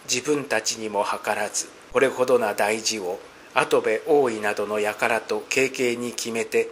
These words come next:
兵馬を動かされるなどとは、と二人は同じ心を目に見合って、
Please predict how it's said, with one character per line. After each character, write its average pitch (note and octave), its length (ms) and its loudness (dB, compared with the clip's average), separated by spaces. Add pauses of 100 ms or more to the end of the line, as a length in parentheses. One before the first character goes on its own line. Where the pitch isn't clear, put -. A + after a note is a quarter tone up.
兵 D#3+ 240 4
馬 G#2+ 160 4
を A2+ 260 2
動 C#3+ 240 -2
か D3 140 4
さ C3+ 160 4
れ B2+ 100 4
る A2+ 140 -4
な A2+ 140 2
ど A#2+ 100 0
と F2 220 -8
は、 - 180 -4 (520)
と A#2+ 160 0 (120)
二 - 240 4
人 B2+ 160 -8
は F2+ 160 -4 (460)
同 A#2+ 100 -4 (120)
じ C3 180 -2
心 B2+ 400 0
を A2 300 2
目 D3 180 -2
に A#2 140 -4
見 A2 220 -2
合 A2 80 0
っ - 40 -10 (220)
て、 G2+ 140 -2